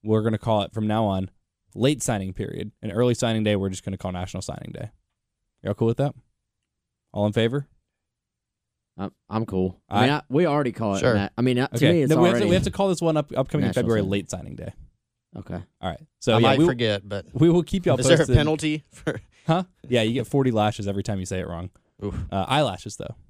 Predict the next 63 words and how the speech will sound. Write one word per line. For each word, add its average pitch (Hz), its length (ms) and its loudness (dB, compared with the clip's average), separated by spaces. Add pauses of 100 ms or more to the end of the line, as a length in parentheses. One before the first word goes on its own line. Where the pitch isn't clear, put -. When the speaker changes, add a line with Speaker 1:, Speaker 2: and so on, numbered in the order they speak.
(240)
Speaker 1:
You 117 120 0
just 110 120 -4
have 117 120 0
to, 104 100 -8
like, 92 160 -8 (360)
keep 107 100 -12
them 101 120 -4
in 98 40 -2
your 95 80 -6
pocket - 300 -8
or 95 40 -12
something. 120 300 -12 (420)
I 135 80 2
just 131 120 -2
remember 156 200 -2
there 151 80 4
was 143 100 0
a, 123 40 -4
Speaker 3:
That 123 60 -4
works. 98 260 -6
Speaker 1:
yeah, 131 160 2
I 131 60 0
know 147 100 2
y'all 135 140 4
are 107 160 -2 (180)
old 107 320 0
men, 110 340 0
so - 100 -4
y'all 104 140 4
don't 104 180 -4 (240)
remember 107 300 -2
watching 104 260 -2
SpongeBob 110 400 -4
growing 131 220 0
up, 135 120 0
but 107 140 -4
somebody, 117 440 2 (340)
oh, 156 220 2
it 139 60 0
was, 143 220 4
it - 80 -4
was 135 120 2
the 135 80 4
episode 147 260 0
where 135 60 -4
they're 120 100 0
painting 127 240 -2
Mister 117 180 -4
Krabs' 110 320 -2
house, - 440 -6 (340)
and 101 680 0 (540)
basically 127 260 0
SpongeBob's 127 300 -2
like, 120 140 -2
"Oh, 160 100 2
we 147 100 0
can't 143 160 -2
get 131 120 -2
any 110 100 -4
paint 170 180 0
on 170 80 0
the 151 60 -2
floor," 151 480 2